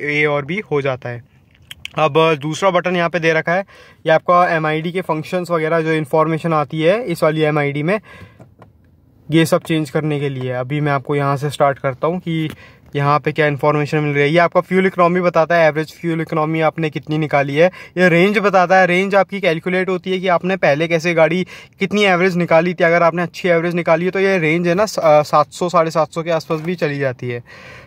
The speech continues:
तो और ये आपका बताता है कि जितना ये ग्रीन रहेगा ना, जितना आप लाइट फुट चलोगे तो ये जब आप गाड़ी चलाओगे तो ये ग्रीन ग्राफ बन के आएगा।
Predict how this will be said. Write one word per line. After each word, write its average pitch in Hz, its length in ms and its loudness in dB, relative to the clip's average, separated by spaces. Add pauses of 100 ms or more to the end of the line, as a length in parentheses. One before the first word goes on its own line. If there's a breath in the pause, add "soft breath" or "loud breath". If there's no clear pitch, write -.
(140 loud breath)
तो 151 80 2 (720 loud breath)
और 151 140 2
ये 165 160 2
आपका 170 320 2
बताता 160 360 2
है 175 140 0
कि 185 200 -8
जितना 156 300 -4
ये 175 140 0
ग्रीन 170 280 0
रहेगा 156 240 2
ना, 185 140 2
जितना 165 260 -2
आप 165 80 0
लाइट 151 220 2
फुट 175 160 -4
चलोगे 170 280 2
तो 175 100 -4
ये 185 260 0
जब 156 180 0
आप 160 120 4
गाड़ी 151 200 0
चलाओगे 156 340 2
तो 190 80 -2
ये 196 180 0
ग्रीन 165 360 -2
ग्राफ 156 220 4
बन 147 200 -2
के 156 140 -6
आएगा। 131 360 -4